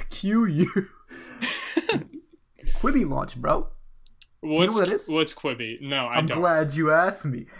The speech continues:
Speaker 1: As the sponsor of today's, like, no, I'm kidding. Quibi. It's a streaming service. Did you, do you know what a streaming service is?
Speaker 2: Yeah, um, that's like, uh, Spotify, right?
Speaker 1: No. How fucking dare you? This is a movie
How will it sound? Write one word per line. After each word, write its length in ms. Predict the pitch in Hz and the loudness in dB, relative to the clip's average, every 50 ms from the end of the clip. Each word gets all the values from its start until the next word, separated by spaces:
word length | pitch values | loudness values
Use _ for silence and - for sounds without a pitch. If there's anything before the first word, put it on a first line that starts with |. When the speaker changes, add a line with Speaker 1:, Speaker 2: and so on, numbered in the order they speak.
| - | -4
Speaker 1:
As 160 | - - 156 147 | -2 -2 0 0
the 60 | 156 | -2
sponsor 500 | 147 - - 220 226 - 254 233 - 190 | -4 -2 2 2 4 4 2 2 0 0
of 80 | 165 - | 0 0
today's, 320 | - - - - - - | 0 0 2 2 2 0
like, 160 | - 120 - | 0 -2 -4
no, 80 | - - | -6 -8
I'm 100 | - 139 | -8 -8
kidding. 260 | - 139 - - - - - - - - - | -10 -10 -10 -12 -14 -18 -20 -20 -20 -20 -12
Quibi. 560 | - - 233 302 330 233 170 135 127 - - - - _ - - - - - - - - - - - - - - - _ _ _ _ _ _ - - - - - | -6 -4 -4 -2 -2 -2 -4 -4 -4 -8 -12 -20 -14 _ -2 0 0 0 0 -2 -4 -6 -8 -12 -16 -20 -20 -20 -20 _ _ _ _ _ _ -14 -14 -10 -8 -6
It's 100 | - - | -6 -4
a 60 | 170 | -6
streaming 520 | - - - - 208 254 302 415 214 170 139 | -6 -8 -4 -2 0 0 0 0 -2 -2 -2
service. 420 | - - - - - - - 160 | -4 -8 -10 -10 -10 -10 -10 -6
Did 220 | - - 185 185 - | -2 -2 -2 0 -2
you, 100 | 466 440 | -2 -4
do 120 | 190 - - | -4 -4 -4
you 60 | - | -2
know 60 | 494 | 0
what 100 | 480 453 | 0 0
a 20 | 339 | 0
streaming 380 | - - - 226 247 247 247 | 0 -2 -2 -2 0 0 0
service 340 | 240 - 240 226 233 226 - | 0 -2 -2 -4 -4 -4 -4
is? 220 | 349 370 370 - - _ _ _ _ _ _ _ _ _ - - - _ _ _ _ _ _ _ _ - - | -4 -6 -6 -8 -14 _ _ _ _ _ _ _ _ _ -20 -20 -20 _ _ _ _ _ _ _ _ -18 -16
Speaker 2:
Yeah, 840 | 165 135 135 135 139 151 160 185 240 302 349 202 151 135 131 131 - - | -14 -12 -8 -2 0 2 2 2 0 0 0 0 0 2 0 -2 -2 -2
um, 680 | 143 147 147 147 151 156 156 156 156 156 156 156 156 160 | 0 0 0 0 0 -2 -2 -2 -4 -6 -8 -8 -6 -6
that's 300 | 160 160 160 - - - | -6 -4 -4 -4 -2 -2
like, 280 | 202 180 175 170 - | 0 0 -2 0 0
uh, 160 | 180 170 160 156 | 0 0 0 0
Spotify, 720 | - - - 170 180 202 175 - - 131 117 117 120 127 147 | -2 -4 -4 -4 -4 -4 -4 -6 -6 -6 -4 -4 -4 -4 -4
right? 220 | 185 220 214 - - 175 165 - - - | -6 -6 -8 -12 -16 -16 -16 -16 -10 -4
Speaker 1:
No. 180 | 214 220 226 - - - _ _ - - - - - - - - - - - - - - - - - - - - | -2 -2 -2 -2 -6 -14 _ _ -20 -20 -20 -20 -20 -20 -20 -20 -20 -20 -20 -20 -20 -20 -20 -20 -20 -20 -12 -6
How 220 | 143 160 156 143 | -2 0 0 0
fucking 840 | 139 - - - - 143 139 135 135 - 151 135 127 123 120 110 | -2 -6 -12 -10 -4 -2 -2 -2 -2 -4 -4 -4 -2 -4 -4 -6
dare 340 | - - 135 127 123 123 123 123 | -4 -2 -2 0 0 -2 -2 -4
you? 200 | - - - 131 | -6 -8 -8 -2
This 260 | - - - - - 165 | 0 2 2 2 0 -2
is 80 | 131 | -4
a 80 | 135 127 | -2 -2
movie 560 | 131 135 147 156 165 170 156 135 156 156 147 | 0 0 2 2 2 2 2 0 -2 -2 -4